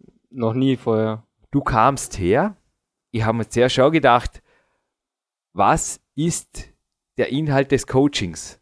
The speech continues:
Speaker 2: die zwei Tage? Hab mir ernsthafte Gedanken gemacht und bin vor allem aufs Mentale gekommen,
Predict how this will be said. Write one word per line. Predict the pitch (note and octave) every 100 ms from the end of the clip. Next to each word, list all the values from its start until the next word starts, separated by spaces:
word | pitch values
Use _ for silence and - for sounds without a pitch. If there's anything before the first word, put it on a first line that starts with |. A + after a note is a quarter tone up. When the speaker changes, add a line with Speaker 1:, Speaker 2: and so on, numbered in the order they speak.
| -
Speaker 2:
die | C3+
zwei | - G#2+ G2+
Tage? | - F2 E2+ D#2 - _ _ _ _
Hab | A2+ A2+
mir | G2
ernsthafte | A2+ C#3+ F3+ E3+ D#3+ -
Gedanken | B2 A#2 F#2+ A#2 E3
gemacht | D3 C3 B2 D#3 - _ - -
und | A#2
bin | C3+ C3
vor | A2+
allem | G2+ C#3
aufs | C3 - A#2+
Mentale | G#2+ - E2 A2+ C#3+
gekommen, | C#3+ - B2 C#3